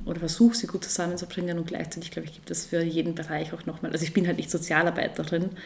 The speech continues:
in dem Sinne, und gibt's halt nochmal Expertinnen, mit denen ich dann gern zusammenarbeite auch oder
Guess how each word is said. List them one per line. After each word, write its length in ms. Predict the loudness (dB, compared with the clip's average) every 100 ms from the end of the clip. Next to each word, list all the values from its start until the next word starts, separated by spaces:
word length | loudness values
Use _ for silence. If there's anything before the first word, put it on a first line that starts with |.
| -16 -6
in 180 | -2 2
dem 220 | 2 2
Sinne, 240 | 2 2 2
und 80 | 2
gibt's 180 | -2
halt 140 | -2 0
nochmal 260 | -2 -2
Expertinnen, 800 | -2 -2 0 0 0 0 0 -2 -8 -18 -18 -8
mit 120 | 4
denen 120 | 4
ich 80 | 6
dann 140 | 2
gern 180 | 2 2
zusammenarbeite 1040 | 2 -2 0 2 0 -2 -6 -8 -6 -6 -6
auch 560 | -8 -10 -18 -18 -8
oder 360 | -6 -4 -6